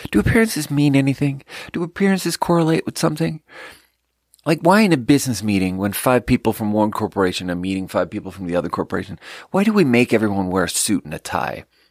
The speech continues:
Why do we make them look proper? And there's something there where it's like, the idea is that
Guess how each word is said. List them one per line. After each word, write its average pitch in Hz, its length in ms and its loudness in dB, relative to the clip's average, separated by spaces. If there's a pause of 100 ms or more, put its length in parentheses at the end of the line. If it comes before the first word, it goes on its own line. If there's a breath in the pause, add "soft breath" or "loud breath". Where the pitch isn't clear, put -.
(120)
Why 147 280 -2 (160)
do 143 120 -2
we 131 120 2
make 117 320 0
them 95 220 -2 (340 loud breath)
look 113 360 0
proper? - 540 -2 (640 loud breath)
And 139 100 -4
there's 156 160 0
something 202 440 2
there 151 220 6
where 139 120 2
it's - 140 -2
like, 113 260 -4 (1400 soft breath)
the 135 120 -8
idea 151 420 0
is 147 360 4
that 104 260 -2